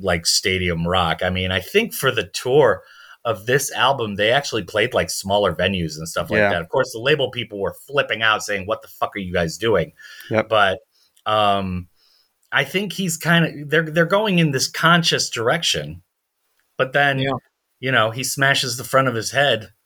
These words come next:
Speaker 1: on, uh, on a curb in Amsterdam, and it's kind of over. And,
Speaker 2: Yeah.
Speaker 1: you know, you can, you can see the product of
Speaker 2: Yeah.
Speaker 1: the band's total discord from his brain damage and
Speaker 2: Oh, yeah, the
Speaker 1: all
Speaker 2: next
Speaker 1: the
Speaker 2: rec-, the, the next record, which Arturo will talk about, with the exception of one song, only because it's fun, was terrible.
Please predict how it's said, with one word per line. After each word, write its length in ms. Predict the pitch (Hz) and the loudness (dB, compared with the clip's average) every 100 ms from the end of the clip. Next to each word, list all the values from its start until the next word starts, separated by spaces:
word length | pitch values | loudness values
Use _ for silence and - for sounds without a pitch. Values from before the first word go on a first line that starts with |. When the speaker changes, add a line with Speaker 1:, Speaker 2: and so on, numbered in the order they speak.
| _ _ _ _ | _ _ _ _
Speaker 1:
on, 420 | 117 113 113 110 110 | 0 2 2 2 2
uh, 380 | 110 110 110 117 | 4 4 2 2
on 120 | 123 | -2
a 60 | 113 | 0
curb 400 | - 139 127 107 | 2 4 4 4
in 80 | |
Amsterdam, 720 | 107 131 - 95 87 85 87 90 | 2 0 -2 -2 0 2 0 -2
and 400 | 104 98 98 95 | 0 2 2 0
it's 260 | 95 90 - | -2 -2 -4
kind 300 | - 113 107 | -2 0 0
of 160 | 87 - | -2 0
over. 580 | 113 131 104 87 85 - | 2 2 2 0 0 -2
And, 300 | 95 90 85 - _ _ | -2 0 -2 -6 _ _
Speaker 2:
Yeah. 200 | - 95 | -4 0
Speaker 1:
you 60 | 87 | 0
know, 200 | 69 - 107 | -2 -8 -8
you 140 | 104 | -4
can, 200 | 107 95 | -2 -4
you 100 | 95 | -4
can 100 | 98 | -2
see 180 | - 131 | 0 0
the 100 | 98 | -2
product 580 | 85 110 107 92 82 _ _ _ _ _ _ _ | 0 2 2 0 -4 _ _ _ _ _ _ _
of 360 | 85 82 - - - | -8 -6 -8 -18 -16
Speaker 2:
Yeah. 400 | 117 120 110 101 | -2 0 0 -2
Speaker 1:
the 40 | 113 | 0
band's 360 | 135 117 - - - | 0 0 -6 -14 0
total 320 | 160 180 151 | 4 4 2
discord 580 | 113 135 135 - 104 85 | 0 -4 -4 -4 -4 -4
from 160 | - 98 | -6 -4
his 180 | 113 92 | -4 -2
brain 320 | 104 107 107 | 0 0 2
damage 640 | 104 104 101 98 95 87 | 0 2 4 4 4 2
and 320 | 87 78 76 - _ - - | 0 0 -2 -12 _ -20 -6
Speaker 2:
Oh, 100 | - | 0
yeah, 180 | 135 131 | 2 4
the 60 | 110 | 6
Speaker 1:
all 60 | |
Speaker 2:
next 200 | - - - | 4 4 2
Speaker 1:
the 60 | |
Speaker 2:
rec-, 180 | 123 123 | 2 0
the, 220 | 139 117 | -6 -8
the 80 | 113 | -4
next 240 | 131 151 - | 0 0 2
record, 340 | 120 - 104 | -2 0 -6
which 280 | 104 - - | -6 -8 -8
Arturo 300 | 120 110 120 | -6 -2 -2
will 60 | 101 | 0
talk 180 | 127 117 | 0 0
about, 160 | 104 | 0
with 100 | 92 | -4
the 40 | 120 | -4
exception 320 | 151 202 139 | -4 -4 -2
of 100 | 117 | 0
one 220 | 143 147 | 2 2
song, 460 | - 147 131 113 104 | 2 4 4 2 0
only 180 | 127 123 | -2 0
because 280 | 110 120 98 | -2 -4 -4
it's 120 | - | -4
fun, 260 | 131 113 95 | 0 2 0
was 120 | - | -2
terrible. 420 | 107 95 82 | -2 -2 -6